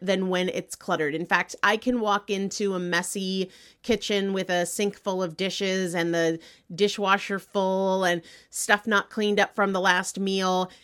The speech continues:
and my whole body tenses up and my mood can change in an instant. But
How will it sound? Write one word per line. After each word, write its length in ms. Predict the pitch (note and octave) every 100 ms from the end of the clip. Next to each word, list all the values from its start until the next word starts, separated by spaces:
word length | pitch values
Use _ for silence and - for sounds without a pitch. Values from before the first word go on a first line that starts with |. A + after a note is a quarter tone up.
| _ _ -
and 140 | G3+
my 140 | G3 G3+
whole 420 | - A3+ A3+ A#3
body 360 | G3+ F#3+ F#3
tenses 520 | F#3+ - G3 F#3+ F#3 F#3+
up 200 | F3+ -
and 180 | F#3+ F#3
my 140 | F3+
mood 380 | F3+ F#3 G3 F#3+
can 180 | - G3+
change 420 | - F#3 F3 E3+
in 120 | E3
an 100 | E3
instant. 580 | - D#3 D3+ - D3 - _ _ _ _ _ _ _ _ _ _ _ _ _ - - -
But 460 | F3+ A3+ F4 G#3+